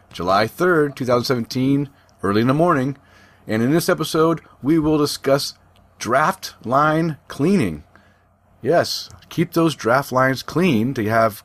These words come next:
great quality beer. You don't wanna have skunky, nasty, dirty beer. Also, we are gonna discuss the new independent beer seal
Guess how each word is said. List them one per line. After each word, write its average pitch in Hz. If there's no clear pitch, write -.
great 127
quality 120
beer. 87
You 90
don't 98
wanna 113
have 117
skunky, 113
nasty, 104
dirty 101
beer. 85
Also, 147
we 190
are 156
gonna 165
discuss 151
the 156
new 156
independent 170
beer 233
seal 101